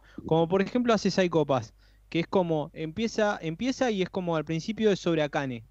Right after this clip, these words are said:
Y después cuando llega al punto medio, la serie medio como que le empieza a dar bola a Kogami. Y después en el capítulo dieciséis hay una escena donde Akane sale de la nada y tiene su gran momento de desarrollo. Es decir, vos podés tener el desarrollo de los personajes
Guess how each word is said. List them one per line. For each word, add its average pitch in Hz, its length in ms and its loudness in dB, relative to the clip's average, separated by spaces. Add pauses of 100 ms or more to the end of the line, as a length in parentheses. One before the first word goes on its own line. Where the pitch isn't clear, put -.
(280)
Y 143 100 -4
después 170 200 -6
cuando 196 180 0
llega 202 200 2
al 190 80 0
punto 196 260 0
medio, 220 260 4
la 185 140 0
serie 196 300 0
medio 196 240 2
como 170 220 -2
que 156 80 0
le 156 40 0
empieza 170 300 0
a 170 60 4
dar 170 100 2
bola 170 220 4
a 151 40 0
Kogami. 135 480 0 (380)
Y 143 60 -2
después 208 320 -2
en 208 80 -2
el 190 60 -2
capítulo 190 400 0
dieciséis 180 480 2
hay 190 140 4
una 180 120 -2
escena 196 260 -4
donde 165 200 -2
Akane 180 280 -4
sale 180 220 -4
de 160 120 2
la 160 120 2
nada 180 280 0
y 175 60 -4
tiene 151 200 -4
su 139 140 -6
gran 151 220 0
momento 147 420 0
de 131 60 6
desarrollo. 127 560 -2 (280)
Es 160 120 2
decir, 160 240 4
vos 202 160 4
podés 220 200 2
tener 208 280 -2
el 165 120 -2
desarrollo 143 420 -2
de 143 60 -2
los 131 80 -2
personajes 135 600 -4